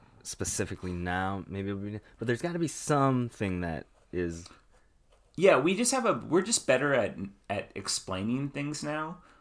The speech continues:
Speaker 2: but
Speaker 1: Mm-hmm.
Speaker 2: that's not to say, like, we are, like, that person, the, the animal <laughs> trial people,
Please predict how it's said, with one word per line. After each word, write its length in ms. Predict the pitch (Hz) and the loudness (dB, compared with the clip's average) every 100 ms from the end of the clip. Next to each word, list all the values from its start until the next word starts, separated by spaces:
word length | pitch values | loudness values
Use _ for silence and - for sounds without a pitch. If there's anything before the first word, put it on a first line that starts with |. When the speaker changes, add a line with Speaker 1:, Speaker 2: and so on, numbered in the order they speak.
| - | -2
Speaker 2:
but 100 | 110 | 2
Speaker 1:
Mm-hmm. 80 | 107 | 6
Speaker 2:
that's 300 | 131 135 - | 4 4 0
not 360 | 131 139 123 - | 0 0 -2 -2
to 140 | 143 | -2
say, 640 | 127 - 117 120 110 - - _ _ _ | -2 0 0 2 0 -4 -12 _ _ _
like, 280 | 139 - - _ _ | -4 -4 -18 _ _
we 280 | 113 131 160 | -4 2 6
are, 400 | 135 127 120 110 - - - - - - | 6 6 4 -2 -12 -20 -20 -20 -20 -4
like, 180 | 143 - | -4 0
that 220 | 151 165 | 0 0
person, 600 | 180 160 - 120 113 117 - - - _ _ _ _ _ _ _ _ _ - | -2 -2 -2 -2 -4 -6 -12 -20 -20 _ _ _ _ _ _ _ _ _ -8
the, 220 | 113 98 - | -4 -4 -2
the 220 | 117 - | -2 0
animal 360 | 131 147 143 - | 0 2 0 0
<laughs> 100 | - | 2
trial 260 | 104 92 | 2 0
people, 540 | 87 90 - 80 95 | -4 -10 -8 -10 -10